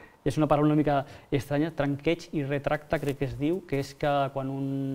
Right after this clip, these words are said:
hi ha una execució hipotecària, l'administració, l'Ajuntament en aquest cas, pot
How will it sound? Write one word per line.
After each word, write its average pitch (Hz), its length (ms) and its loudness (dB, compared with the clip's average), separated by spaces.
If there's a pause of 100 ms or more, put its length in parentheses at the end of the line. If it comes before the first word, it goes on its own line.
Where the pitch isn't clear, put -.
(420)
hi 147 120 -2
ha 147 80 2
una 147 120 4
execució 143 560 -4
hipotecària, 160 640 2
l'administració, 143 800 0
l'Ajuntament 135 460 -4
en - 20 0
aquest 135 160 -2
cas, 151 160 0
pot - 300 -2